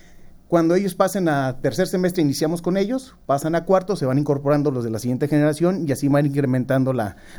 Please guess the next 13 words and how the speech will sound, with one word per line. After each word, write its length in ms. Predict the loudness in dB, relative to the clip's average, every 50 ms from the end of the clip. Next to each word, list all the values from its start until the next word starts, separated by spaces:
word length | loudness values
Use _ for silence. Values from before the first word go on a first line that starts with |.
| 0
la 100 | 2 2
dinámica. 440 | 4 4 2 2 2 0 0 0 0
Entonces, 460 | 0 2 0 0 0 2 0 0 2
al 140 | 2 0 0
final, 340 | 0 0 2 2 2 2 0
pues, 280 | -2 -4 -4 -4 -12 -20 -20 -20 -20 -20 -20 -20 -6 0
vamos 280 | 2 2 2 2 2
a 120 | 0 0 2
tener 260 | 2 2 2 2 2
una 380 | 2 2 2 2 2 0 -2 -6 -2
curva 280 | 0 2 4 4 2 2
de 120 | 2 -2
crecimiento 640 | -4 -4 0 2 2 2 2 2 0 -2 -4 -6 -6